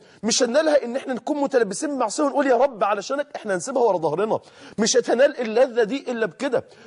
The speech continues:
عمرك في حياتك أبدا ما يذهب عنك الحزن أو الشقاء أو الهم أو الغم إلا بدي. إنما في ناس تانية والعياذ بالله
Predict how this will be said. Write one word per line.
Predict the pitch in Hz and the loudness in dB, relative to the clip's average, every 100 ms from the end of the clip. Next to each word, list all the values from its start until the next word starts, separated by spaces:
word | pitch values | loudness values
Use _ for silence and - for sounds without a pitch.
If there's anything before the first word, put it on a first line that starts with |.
| - | 0
عمرك | 185 320 277 226 | 2 4 2 0
في | 220 | -2
حياتك | - 240 285 - 226 - | 4 6 6 2 -4 0
أبدا | 247 220 190 | 2 2 0
ما | 185 | 2
يذهب | 214 277 233 | 2 2 0
عنك | 190 254 233 185 | -2 -2 -2 -4
الحزن | - 262 190 165 | -2 -2 -4 -4
أو | 175 | -2
الشقاء | 175 202 - 247 240 - | -2 -4 0 2 2 0
أو | 190 | 0
الهم | 175 240 240 220 | 2 0 0 0
أو | 196 | 2
الغم | 190 180 254 190 - - - - | 2 2 0 -2 -12 -20 -8 -2
إلا | 302 285 | 0 2
بدي. | 185 247 - - _ | 0 -2 -8 -12 _
إنما | 214 240 269 | 0 2 2
في | 220 285 | 0 -2
ناس | 311 320 | 0 -2
تانية | - 330 269 | -2 0 2
والعياذ | 226 180 262 233 | 2 2 -2 0
بالله | 220 247 | -2 -2